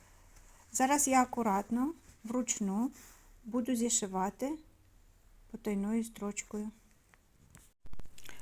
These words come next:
Ось так у мене виходить, бачите, що тут дирочка залишилась, а так я вже стягнула ось до цього місця.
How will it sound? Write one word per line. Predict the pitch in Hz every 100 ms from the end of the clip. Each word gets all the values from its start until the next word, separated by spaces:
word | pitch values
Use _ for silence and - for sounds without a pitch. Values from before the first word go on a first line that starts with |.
| - -
Ось | 262
так | - 254 247
у |
мене | 240 226 220
виходить, | 226 220 214 202 - 226
бачите, | 214 226 - 247 247 247
що | - 220 - -
тут | 226 - - - - - - - - - - - - - _ - - -
дирочка | 208 208 202 - - 202
залишилась, | 202 202 208 - 269 247 - -
а |
так | - 220 226 -
я | 226 214 208
вже | 208 202 208 220 -
стягнула | - 220 202 202 185 185 185 185 - -
ось | 196 - - - - - - - - - - -
до | 220 202
цього | - 196 196
місця. | 190 180 - -